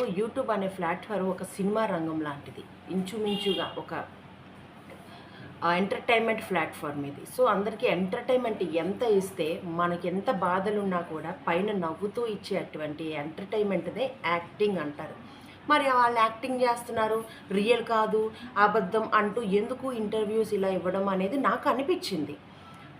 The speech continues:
So, అందరు ఇక్కడ యాక్టింగ్ చేసే వాళ్ళేనండి.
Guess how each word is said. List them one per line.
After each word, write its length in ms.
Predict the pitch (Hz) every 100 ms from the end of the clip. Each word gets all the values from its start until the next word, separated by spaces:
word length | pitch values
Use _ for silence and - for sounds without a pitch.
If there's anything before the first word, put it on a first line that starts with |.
| -
So, 100 | 269 254 269 - - - - - 254
అందరు 240 | 294 349 320
ఇక్కడ 120 | 226 208
యాక్టింగ్ 320 | 208 254 233
చేసే 200 | 208 208 180
వాళ్ళేనండి. 640 | 165 156 156 156 156 226